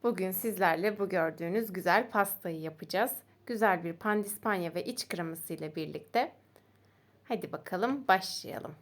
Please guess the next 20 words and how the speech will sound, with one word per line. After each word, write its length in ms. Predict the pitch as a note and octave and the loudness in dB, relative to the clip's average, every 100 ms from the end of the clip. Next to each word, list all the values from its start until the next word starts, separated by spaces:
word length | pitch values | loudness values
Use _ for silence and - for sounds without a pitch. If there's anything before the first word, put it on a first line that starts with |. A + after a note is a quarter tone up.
| - - _ _ _ _ _ _ _ _ _ - _ - | -16 -18 _ _ _ _ _ _ _ _ _ -20 _ -4
İlk 260 | D4 C#4+ A#3+ | -2 0 2
olarak 360 | G#3 B3 C4 | 4 2 2
pandispanyasını 800 | B3+ A3+ G#3 - A3+ F3+ E3+ C4+ | 0 0 0 -2 0 0 -2 0
yapmakla 580 | B3+ G#3+ G3 G3 - E3 | 2 2 0 -2 -2 -2
başlıyorum. 520 | D#3 D#3 - F3 C4 | -2 -2 -4 -2 -4
Pandispanyası 920 | C#4+ C4 B3 B3 - C4 B3 G#3+ - D4 | 0 0 2 0 0 2 2 2 0 -2
için 280 | - D4 C4 | -2 -4 -2
üç 260 | C4+ - | -6 -4
yumurtayı 920 | G#3 F3+ F3 - F#3 F3 F3 F#3 C4+ - - - - - - | -2 -2 -4 -4 -4 -4 -6 -2 -2 -2 -12 -18 -20 -4 4
beyazından 760 | B3 B3 A#3+ A#3+ A#3 A#3 A#3+ A#3 - - | 6 6 4 2 4 4 2 -2 -10 -8
ve 380 | F#3+ A#3 C4 - | 0 4 4 4
beyazın 380 | A#3 A3+ G3 G#3+ | 4 6 6 2
sarısından 600 | G#3 A#3 G#3 G#3+ A#3 D4 | 2 2 2 2 0 2
ayırıyorum. 720 | - A#3 A3 A3 F#3 A#3+ E4+ - - - - | 4 4 6 6 4 2 -2 -6 -20 -4 6
Beyazına 520 | B3 C4 C4 C#4 C4+ | 8 8 6 2 2
bir 220 | C#4+ C#4 | 2 4
damla 380 | A#3 A3+ A3 G#3+ | 6 6 4 2
bile, 220 | A3 C4+ D#4 - | 4 4 4 2
e, 260 | G3+ G3 | 0 -2
sarı 580 | F#3+ - A#3+ A3+ C4 - | -2 2 4 6 6 4